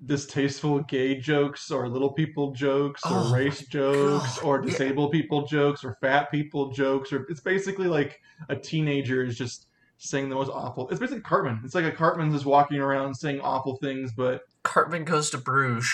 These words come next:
Speaker 2: <laughs> Yeah.
Speaker 1: It's Cartman Goes to Bruges, but except if Cartman actually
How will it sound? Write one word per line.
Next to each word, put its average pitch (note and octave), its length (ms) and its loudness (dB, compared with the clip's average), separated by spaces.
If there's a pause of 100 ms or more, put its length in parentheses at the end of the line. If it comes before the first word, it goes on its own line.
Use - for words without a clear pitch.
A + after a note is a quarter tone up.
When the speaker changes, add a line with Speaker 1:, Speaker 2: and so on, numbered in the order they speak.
Speaker 2:
<laughs> - 140 -20
Yeah. D3 260 0 (920)
Speaker 1:
It's C3+ 100 -6
Cartman F3 260 4
Goes E3 140 4
to D3 60 2
Bruges, C#3+ 280 4
but C#3 100 0
except C#3+ 340 -2
if D3 120 -6
Cartman C#3 360 -2
actually B2 240 -8